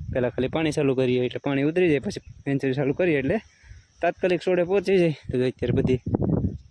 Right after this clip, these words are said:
ડ્રીપની નળી ચાલુ થઈ ગઈ છે. આપણે સત્તર સત્તરના ગ્રુપ પાડ્યા હતા.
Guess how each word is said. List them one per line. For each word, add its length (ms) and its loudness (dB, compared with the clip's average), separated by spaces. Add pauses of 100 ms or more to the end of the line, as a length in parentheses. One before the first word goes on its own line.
(420)
ડ્રીપની 360 0
નળી 220 2
ચાલુ 240 2
થઈ 200 0
ગઈ 140 -4
છે. 120 -8 (1200)
આપણે 360 2
સત્તર 320 0
સત્તરના 500 2 (380)
ગ્રુપ 240 4
પાડ્યા 180 2
હતા. 240 0